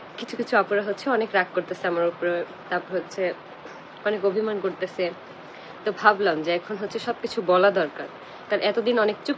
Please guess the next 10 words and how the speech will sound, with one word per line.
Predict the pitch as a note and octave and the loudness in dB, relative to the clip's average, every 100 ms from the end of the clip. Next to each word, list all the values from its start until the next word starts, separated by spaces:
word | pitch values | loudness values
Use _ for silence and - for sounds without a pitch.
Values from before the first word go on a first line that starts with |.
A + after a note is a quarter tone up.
| - | 2
করেছিলাম, | C4 B3 C4 A#3 B3 A3+ | 2 2 0 0 0 -2
কিন্তু | G3 F#3+ | 0 0
এখন | F3+ G3 | 0 -2
হচ্ছে | G3 - G3 G3 | -4 -4 -2 2
বলতে | A#3+ A#3+ G3+ | 2 0 -2
হবে | D3+ | 0
আমাকে। | D3+ D3+ - - - - - - - - - - | 0 -2 -6 -12 -12 -16 -16 -16 -16 -16 -14 -4
আমি | G#3+ A3 | 0 2
এখনো | C#4 C#4+ | 2 2
চুপ | C4 | 0